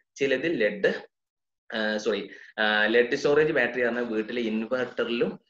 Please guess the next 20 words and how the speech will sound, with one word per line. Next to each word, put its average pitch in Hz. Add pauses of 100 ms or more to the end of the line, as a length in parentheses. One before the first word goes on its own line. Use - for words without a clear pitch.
(200)
അതുപോലെ 113 (100)
തന്നെ 117
automobile. 98
ഓട്ടോമൊബൈൽ 113
ആണ് 117
എന്താ? 117 (300)
autorushail 117
mobile 123
അല്ലല്ലോ, 120
പകരം 107
എന്താ? 107 (280)
automobile 107
വാഹനങ്ങള്. 92 (420)
വാഹനങ്ങളിൽ 107
ഇപ്പൊ 107
four 110
wheeler 113
വാഹനങ്ങളിലൊക്കെ 107
പൊതുവെ 107
നമ്മള് 110